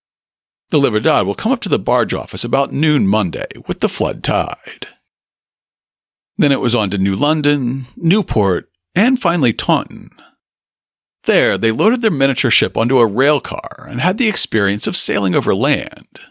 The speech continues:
as Slocum put it, for the final leg of their journey back to Boston. When they got there, Hetty took a page from B. Amar's book and vowed to never go to sea again. A reporter for the New York World interviewed her when they were passing through in May eighteen eighty-nine.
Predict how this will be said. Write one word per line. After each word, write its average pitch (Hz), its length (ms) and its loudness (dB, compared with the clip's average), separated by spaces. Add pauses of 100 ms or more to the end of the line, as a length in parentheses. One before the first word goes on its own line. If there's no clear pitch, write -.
as 120 220 0
Slocum 87 400 -2
put - 180 -6
it, - 220 -10 (140)
for - 140 0
the - 100 2
final 104 400 0
leg 180 180 0
of 101 60 0
their 120 120 2
journey 87 280 -2
back 82 220 -6
to - 80 -8
Boston. 95 580 -2 (1800)
When 95 140 -2
they 87 120 -4
got 147 320 -2
there, 85 340 -2
Hetty 254 320 0
took 208 200 0
a 190 60 0
page 101 300 0
from 110 180 0
B. 196 300 -2
Amar's 117 440 0
book - 320 -6
and 143 180 -2
vowed 160 280 0
to 185 100 2
never 151 380 0
go 110 180 0
to 110 100 0
sea 80 260 0
again. 95 600 -4 (1500)
A 175 80 0
reporter 196 420 2
for 156 120 -2
the 123 100 0
New 165 140 -2
York 196 320 0
World 101 520 0
interviewed 143 440 0
her 110 80 4
when 131 100 2
they 165 80 -2
were 131 120 2
passing 92 360 -2
through 101 440 0
in 120 100 0
May 87 180 0
eighteen 80 380 -4
eighty-nine. - 800 -8